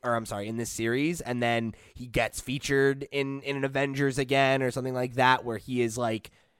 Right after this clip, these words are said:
a big bad or, you know, even an anti-villain, anti-hero type figure maybe, um,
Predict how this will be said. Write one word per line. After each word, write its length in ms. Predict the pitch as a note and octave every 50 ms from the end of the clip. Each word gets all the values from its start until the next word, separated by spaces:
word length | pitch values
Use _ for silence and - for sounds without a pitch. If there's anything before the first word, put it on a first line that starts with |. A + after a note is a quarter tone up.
| _ _ _ _
a 80 | C3 C3
big 280 | A#2 - B2+ C3 A2+
bad 500 | G2+ A2+ G2+ G#2 G#2+ G#2+ G#2+ G#2+ A2 G#2+
or, 360 | G#2 G2+ G2+ G2+ G2+ G2+ G2 G#2
you 140 | A2 A2+
know, 140 | G#2+ G2 G2+ A2+
even 240 | A#2 A#2 A2+ G#2
an 80 | G#2 G#2+
anti-villain, 1300 | G#2+ G#2 G#2+ G2+ - A2+ G#2+ G#2 G2+ G2 G2 G2+ - - _ _ _ _ F#2+ A2 A2 G#2+ G#2 G#2+ G#2 G2+
anti-hero 960 | G2+ G2 G2 G2 - G#2+ G2+ F#2 - A2 G#2 G2+ G#2 G#2 G#2 G2+ G2+ G2+ G2 -
type 200 | - G#2+ G#2+ G2
figure 360 | - - A2 G2+ G2 A2 A2 G#2+
maybe, 400 | G#2+ A2 A2 A2 A2 A2 A2 - _ _ _ _ _ -
um, 560 | G#2 A2 G#2 G2 G2 F#2 F2 E2 E2 E2 E2